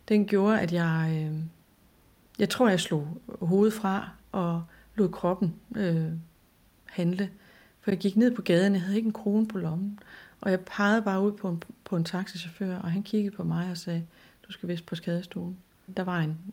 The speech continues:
en læge, som kiggede mig dybt i øjnene og sagde, "Du skal ikke hjem." Og det sagde jeg, det skulle jeg, øh, fordi jeg skulle hente mine børn. Så sagde han, "Det skal du ikke. Der er en telefon derovre, der er gratis.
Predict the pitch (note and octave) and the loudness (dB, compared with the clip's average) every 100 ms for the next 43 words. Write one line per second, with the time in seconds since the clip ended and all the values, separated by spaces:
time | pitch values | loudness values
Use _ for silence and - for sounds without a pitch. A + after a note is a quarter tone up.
0 | - E3+ E3+ E3 F3 F#3+ G#3 B3 A#3+ F3 | -6 -4 -2 -4 -2 2 2 2 -2 -6
1 | F3+ - _ - G#3+ G3 F3 G3+ G3+ D#3+ | -8 -12 _ -2 0 0 -2 -4 -2 -4
2 | E3 G3 G3 E3 - F3+ - _ _ - | -2 -4 -6 -8 -10 -12 -16 _ _ -20
3 | _ _ - F#3+ - F#3 F#3 F#3 - - | _ _ -10 -8 -4 -4 -4 -6 -6 -16
4 | _ _ _ _ _ _ _ _ _ - | _ _ _ _ _ _ _ _ _ -8
5 | E3+ F#3 - F3 E3 E3 - E3+ G3 G#3 | -2 -2 0 0 0 -2 -2 -2 0 -4
6 | - _ _ _ _ _ _ - G3 F3 | -8 _ _ _ _ _ _ -8 -2 0
7 | E3 - F3 E3 E3 D#3+ F#3 - E3 D#3+ | 0 -2 -4 -4 -2 -2 -2 -2 -2 -2
8 | E3+ E3+ E3 - _ _ _ - F3 E3+ | -4 -6 -8 -12 _ _ _ -12 -6 -6
9 | E3+ - _ _ - E3+ - E3+ D#3+ E3 | -8 -14 _ _ -12 -8 -6 -4 -4 -6
10 | - _ - F3+ F3+ - E3 - F3+ E3 | -10 _ -8 -6 -4 -6 -6 -4 -4 -4
11 | F3+ E3 D#3+ F#3 E3 E3 E3 F3 F#3+ - | -4 -4 -4 -6 -6 -8 -6 -8 -8 -12